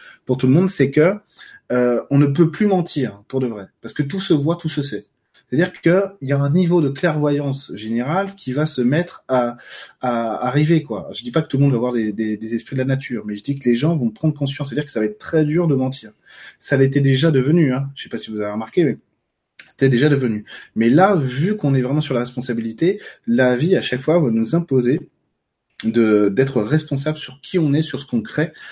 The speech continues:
Et donc, on pourra plus se défiler. On pourra plus se défiler, mais par contre, on va avoir des bénéfices, euh, des bénéfices incroyables parce que quand, quand on va vouloir poser quelque chose, on va voir le résultat,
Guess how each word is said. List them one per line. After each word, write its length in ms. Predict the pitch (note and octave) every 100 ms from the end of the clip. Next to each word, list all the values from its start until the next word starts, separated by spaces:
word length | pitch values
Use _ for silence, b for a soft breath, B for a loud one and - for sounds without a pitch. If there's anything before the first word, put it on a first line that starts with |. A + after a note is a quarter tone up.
| B B B -
Et 100 | A2+
donc, 220 | E3+ F#3+
on 80 | A#2
pourra 220 | A2+ A2+
plus 100 | F#3+
se 60 |
défiler. 420 | D3 C#3 G#2 F#2+ - _ _ _ _ _ _ _ _ -
On 60 |
pourra 240 | A#2 C3+ C3+
plus 120 | D3
se 40 |
défiler, 460 | C3+ C3 B2 B2+ G3
mais 140 | E3+
par 120 | A#2 A#2+
contre, 220 | F3+ D3+
on 80 | A#2+
va 100 | A2+
avoir 240 | A#2 D3
des 80 | B2+
bénéfices, 680 | A2+ C3+ C3+ C3+ F3+ F3+ A#2+
euh, 300 | A2 G#2 G#2
des 120 | G#2+
bénéfices 520 | A2 A#2 - D#3+ - -
incroyables 340 | A#2+ D#3 E3
parce 120 | B2
que 160 | - G#2 B B B _
quand, 260 | E3+ E3 _ _ - _ _ _
quand 240 | F3+ F3
on 60 | D3+
va 100 | C#3
vouloir 360 | C3+ C#3+ C#3+
poser 340 | - E3+ D3+ C#3+
quelque 260 | C3 -
chose, 420 | A#2 - D3+ F#3+ D#3+ _ -
on 100 | A#2+
va 140 | A#2
voir 240 | A2+ D#3 D#3
le 80 |
résultat, 520 | A2+ A2+ A2 G#2+ A2